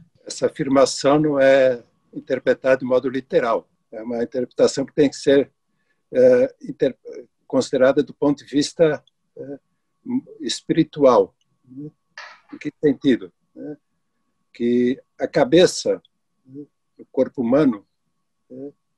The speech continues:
tem o seu, a sua função, mas não é todo o corpo humano.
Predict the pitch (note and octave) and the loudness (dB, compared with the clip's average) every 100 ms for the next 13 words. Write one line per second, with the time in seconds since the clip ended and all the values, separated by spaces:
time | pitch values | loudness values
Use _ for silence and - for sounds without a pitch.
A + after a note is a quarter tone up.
0 | _ - C3 F3 - D#3+ B2 - - G#2 | _ -4 -2 -2 -4 -6 -6 -6 -6 -4
1 | G2 C3+ A#2 - C#3 - - A#2+ A2+ A#2 | -2 0 0 0 -6 -2 0 2 0 -2
2 | A#2 A2+ D#3 D#3+ - D#3 D#3 G3 E3 A2+ | 0 0 -2 -4 2 2 2 -2 0 0